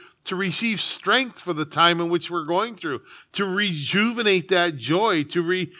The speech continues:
you know, really be finding ourselves, "Well, wait a second,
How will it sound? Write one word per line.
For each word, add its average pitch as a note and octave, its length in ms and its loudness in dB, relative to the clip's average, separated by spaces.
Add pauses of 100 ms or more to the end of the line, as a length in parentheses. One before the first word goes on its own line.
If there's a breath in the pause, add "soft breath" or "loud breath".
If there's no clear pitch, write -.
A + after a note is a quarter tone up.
(120 loud breath)
you G3 100 -2
know, G3 100 10
really G3+ 260 4
be F#3+ 360 -2 (140)
finding G3+ 360 4
ourselves, F3 480 2
"Well, F#3+ 120 -2
wait A3+ 140 0
a A#3 60 -8
second, D3+ 480 -4